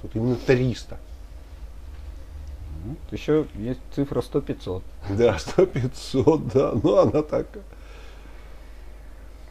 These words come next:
Speaker 2: Канцлер Германии Ангела Меркель заявила, что режим прекращения огня на Украине соблюдается не полностью.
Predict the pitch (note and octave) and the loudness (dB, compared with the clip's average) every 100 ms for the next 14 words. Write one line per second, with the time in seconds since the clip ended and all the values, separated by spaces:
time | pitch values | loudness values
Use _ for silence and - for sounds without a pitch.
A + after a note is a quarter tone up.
0 | - - - D3+ F3+ G3 F3 E3+ D3 D#3+ | -14 -14 0 6 6 6 4 6 6 6
1 | E3 E3+ D#3+ D#3 D3+ D3 D3+ D3+ D3+ D3 | 6 6 6 6 4 4 6 6 8 8
2 | C#3+ B2+ B2 A2 C3 C3+ C#3 B2 - B2+ | 6 4 0 2 4 6 6 4 2 2
3 | C3 C#3+ C3+ B2+ C3 C3+ - C3 A#2+ A#2 | 4 4 4 2 4 2 2 0 2 2
4 | B2+ D3+ D#3+ C#3 A#2 C3 B2 A2 G2+ - | 4 4 6 4 4 4 4 2 -2 -2
5 | G#2+ A2+ C3 D3 - - A2+ D3+ - G2+ | 0 2 2 2 0 -2 0 0 2 0
6 | F#2+ F#2 F2 - F2+ F#2+ | 0 -2 -6 -8 -6 -6